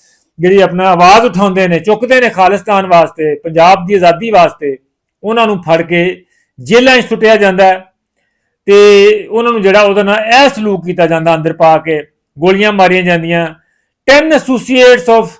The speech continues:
ਐਸ ਐਫ ਜੇ General Counsel Pannu and Khalistan referendum activist were arrested in ਹੁਸ਼ਿਆਰਪੁਰ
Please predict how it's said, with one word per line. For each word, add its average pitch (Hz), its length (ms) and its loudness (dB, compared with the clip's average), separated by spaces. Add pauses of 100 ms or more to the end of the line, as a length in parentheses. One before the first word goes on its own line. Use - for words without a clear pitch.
(360)
ਐਸ 220 220 0
ਐਫ 262 140 2
ਜੇ 220 140 0
General 208 400 0 (100)
Counsel 190 420 0 (880)
Pannu 247 260 0
and 240 220 2
Khalistan 208 640 0
referendum 190 380 -2
activist 180 720 -2
were 170 180 2 (120)
arrested 202 580 -2
in 180 180 -12 (520)
ਹੁਸ਼ਿਆਰਪੁਰ 220 960 2